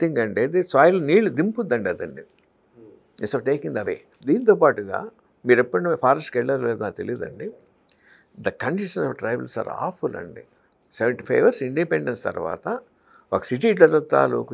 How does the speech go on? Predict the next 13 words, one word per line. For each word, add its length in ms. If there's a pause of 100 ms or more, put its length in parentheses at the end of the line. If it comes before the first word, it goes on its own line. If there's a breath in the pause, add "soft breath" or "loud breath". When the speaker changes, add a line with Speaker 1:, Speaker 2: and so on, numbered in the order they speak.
Speaker 1:
income 300 (100)
of 140 (320)
standard 420
of 140
living 160 (220)
పెరిగి 180 (220)
చూసుకుంటే 420 (640)
చాలా 240
మిజరబుల్‌గా 480
ఉంటుంది 260
సార్ 200
అదండి. 300 (220)
Speaker 2:
Hmm. 220